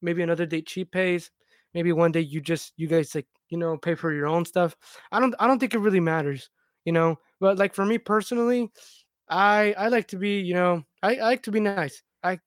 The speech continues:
I like to be a gentleman. I usually pay for her stuff. But, you know, every once in a while, every once in a while, she'll be like, "No,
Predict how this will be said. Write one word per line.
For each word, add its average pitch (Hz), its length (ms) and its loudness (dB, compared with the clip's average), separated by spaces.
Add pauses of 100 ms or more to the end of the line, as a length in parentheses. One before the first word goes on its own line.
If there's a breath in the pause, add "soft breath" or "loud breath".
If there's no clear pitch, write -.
(140)
I 170 80 0
like 190 180 0
to 165 60 -12
be 170 80 -4
a 151 40 -6
gentleman. 143 440 -4
I 160 80 -4
usually 185 300 -2
pay 165 140 -6
for 135 140 -14
her 147 140 -4
stuff. - 300 -18 (680)
But, 156 100 -10
you 156 60 -4
know, 165 80 2
every 165 200 2
once 165 240 -2
in 175 60 -2
a 165 60 2
while, 156 240 -2 (260 soft breath)
every 208 200 0
once 208 220 0
in 208 60 0
a 202 80 0
while, 196 220 0
she'll 175 160 -6
be 170 100 0
like, 151 140 -2
"No, 147 280 -4